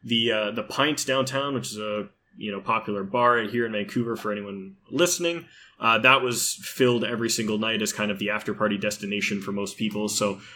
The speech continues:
uh, it really is a full big sporting event, uh, with, you know, all the merits and hype or more than, uh, that of traditional sports.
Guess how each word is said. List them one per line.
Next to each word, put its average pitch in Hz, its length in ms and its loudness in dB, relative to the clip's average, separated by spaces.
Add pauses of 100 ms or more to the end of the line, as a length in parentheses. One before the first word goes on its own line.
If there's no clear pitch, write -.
uh, 110 220 2
it 117 180 2
really 135 380 6
is 120 200 4
a 104 120 -2
full 117 800 4
big 117 260 4
sporting 107 460 0
event, 107 400 0 (320)
uh, 101 280 0 (180)
with, 113 420 0 (320)
you 107 160 -2
know, 101 300 -2
all 151 180 6
the 147 80 6
merits 127 380 6
and 110 100 -2
hype 120 420 4
or 120 200 4
more 110 640 2 (240)
than, 104 320 2
uh, 101 160 2
that 104 180 4
of 101 80 0
traditional 95 460 -4
sports. - 720 -6